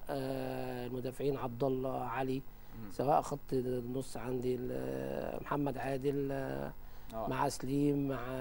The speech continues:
Speaker 1: جاسر، مع عص-، مع عثمان، مع شريف، لا
Speaker 2: آه.
Speaker 1: كلهم نجوم، أنا خايف أنسى حد.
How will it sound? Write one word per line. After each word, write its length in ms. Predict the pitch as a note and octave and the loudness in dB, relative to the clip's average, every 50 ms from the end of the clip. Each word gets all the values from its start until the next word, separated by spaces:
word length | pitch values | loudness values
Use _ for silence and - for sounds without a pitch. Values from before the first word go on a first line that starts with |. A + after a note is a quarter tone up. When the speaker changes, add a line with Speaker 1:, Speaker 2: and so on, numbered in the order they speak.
| C3 C3 C3 C3 | -2 0 -2 0
Speaker 1:
جاسر، 760 | B2+ B2 D3 D3 D3 C#3+ C3+ - - C#3+ C#3+ C#3 C3 C3+ C3+ - - - - - - - - - - | 2 4 4 6 6 4 4 4 4 4 4 4 4 0 -4 -4 -6 -8 -8 -10 -10 -10 -10 -6 -4
مع 380 | - B2+ C3 C3+ C#3 C3+ C3 C3 | -2 0 2 4 4 4 2 2
عص-، 140 | - - C#3+ | 0 0 0
مع 440 | C3+ C3 C3+ C3 C3 B2+ B2+ B2+ | 0 2 2 2 0 -2 -2 -2
عثمان، 560 | B2 B2 - - D3 D3 D3+ D3+ D3+ D3 D3 C#3+ | -4 -4 0 2 6 6 8 8 6 6 6 4
مع 160 | C#3 C3 C3 | 2 0 -2
شريف، 300 | - - C3 C#3 D3 - - - - - | -2 -2 0 0 0 0 -2 -6 -8 -4
لا 100 | D#3+ - - | -4 -4 -2
Speaker 2:
آه. 120 | A2 A2+ | 0 0
Speaker 1:
كلهم 500 | D#3 D#3+ D#3+ F#3+ G#3 G3 G#3 F#3+ F#3+ G3 - - - - | 0 2 4 4 4 4 2 2 0 -2 -4 -8 -8 -6
نجوم، 360 | C3 C3 C#3 C#3 D#3+ F3 E3+ | -4 -2 -2 0 0 0 0
أنا 160 | D3+ D3 D3+ | 0 0 0
خايف 260 | C#3 - F3+ G3 - - | 0 0 0 0 0 -2
أنسى 220 | F#3+ F#3+ - - | -2 -2 -2 -2
حد. 180 | - E3+ D3+ | -4 -4 -4